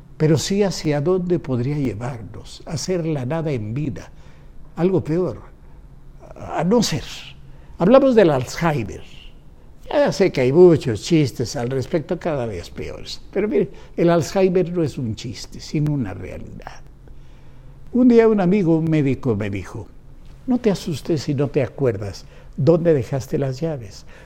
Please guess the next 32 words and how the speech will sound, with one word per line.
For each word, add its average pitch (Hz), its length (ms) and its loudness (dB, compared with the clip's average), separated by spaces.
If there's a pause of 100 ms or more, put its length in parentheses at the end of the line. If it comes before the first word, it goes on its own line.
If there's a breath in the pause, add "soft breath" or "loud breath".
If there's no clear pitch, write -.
(160 loud breath)
Preocúpate 151 760 4
si, - 320 -4 (440)
si - 340 2
no 151 180 10
recuerdas 160 720 4 (380 loud breath)
para 107 300 -4
qué 151 100 2
sirven 151 480 0
las 135 160 0
malditas 123 720 -2
llaves 107 340 -10
que 123 120 -4
traes 95 340 -10
en - 180 -10
la - 120 -12
mano". - 420 -16 (720 loud breath)
El 156 160 6
Alzheimer 165 600 4
es 160 140 0
la 160 80 0
forma 156 380 0
más 185 200 -4
común 147 400 -2
de 147 120 -2
la 104 100 -4
demencia. 95 720 -12 (380 loud breath)
Afecta 190 340 0
la 151 160 0
conexión 143 560 -2
entre 123 280 -4
las 98 180 -10
células, 127 720 -6